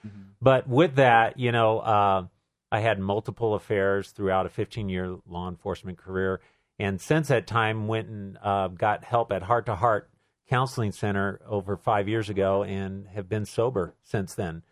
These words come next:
Speaker 2: And, uh, so, uh, well, maybe I should correct that, four and a half years ago. But, um, been sober, and, and my sobriety consists of, uh, no pornography, no masturbation, no lying.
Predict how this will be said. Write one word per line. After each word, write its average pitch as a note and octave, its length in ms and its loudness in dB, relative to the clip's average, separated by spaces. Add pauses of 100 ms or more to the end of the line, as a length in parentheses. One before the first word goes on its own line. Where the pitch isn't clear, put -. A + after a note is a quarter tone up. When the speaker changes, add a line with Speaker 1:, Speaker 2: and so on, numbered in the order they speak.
(280)
Speaker 2:
And, G#2 440 0
uh, G2 320 2 (720)
so, A2+ 480 4
uh, G2+ 160 -16 (100)
well, A#2 160 -8
maybe A2+ 280 0
I G2+ 40 2
should G2+ 180 -8
correct A2 280 2
that, F2+ 160 -2
four B2 160 2
and G2 80 0
a F#2 40 0
half F#2+ 180 -2
years F#2 200 -2
ago. F#2 300 0 (300)
But, A2 240 4
um, G2 420 2 (640)
been D3+ 200 2
sober, D3 440 4
and, B2+ 400 0
and A#2+ 220 -4
my B2 140 2
sobriety B2 460 2
consists B2 500 -4
of, A2+ 300 2 (400)
uh, G#2+ 180 2
no G2+ 200 0
pornography, B2 640 -2
no G2+ 200 -2
masturbation, A2 720 -4
no G2 140 2
lying. G2+ 560 0